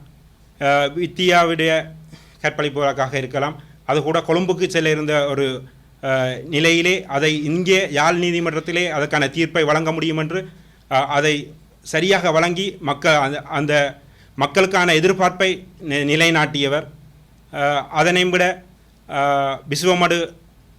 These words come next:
அ, இரு பெண்கள் கற்பழிப்பு வழக்குகள், அ, அ, இது போன்று பலவிதமான வழக்குகளிலும் தத்துணிவாக நின்று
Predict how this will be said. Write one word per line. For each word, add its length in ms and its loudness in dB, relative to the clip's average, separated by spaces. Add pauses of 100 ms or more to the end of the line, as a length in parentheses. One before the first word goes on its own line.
(140)
அ, 380 -4
இரு 200 0
பெண்கள் 340 0
கற்பழிப்பு 380 -2
வழக்குகள், 480 0 (580)
அ, 440 0
அ, 220 -6 (180)
இது 180 2
போன்று 560 0
பலவிதமான 680 4
வழக்குகளிலும் 680 0 (340)
தத்துணிவாக 640 2
நின்று 420 -4